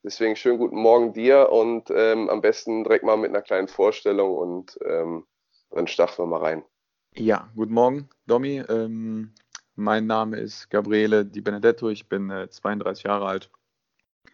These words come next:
Speaker 2: Ähm, ja, bin leidenschaftlicher Fußballtrainer, mal, äh, <laughs> als Teilzeitcoach tätig, mal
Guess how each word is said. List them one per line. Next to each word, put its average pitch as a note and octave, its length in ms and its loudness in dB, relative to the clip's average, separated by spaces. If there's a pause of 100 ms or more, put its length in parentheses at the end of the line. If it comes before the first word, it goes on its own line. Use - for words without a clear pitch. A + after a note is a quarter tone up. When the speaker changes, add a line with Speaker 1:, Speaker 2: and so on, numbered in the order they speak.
(500)
Speaker 2:
Ähm, A2+ 680 0 (340)
ja, A2+ 360 4
bin A#2+ 320 -2
leidenschaftlicher A#2+ 680 0
Fußballtrainer, B2 840 -2
mal, A2 420 -2 (400)
äh, A2 280 0
<laughs> - 340 -10
als A#2 260 -8
Teilzeitcoach B2 760 -2
tätig, A#2+ 460 -6
mal A2 280 -6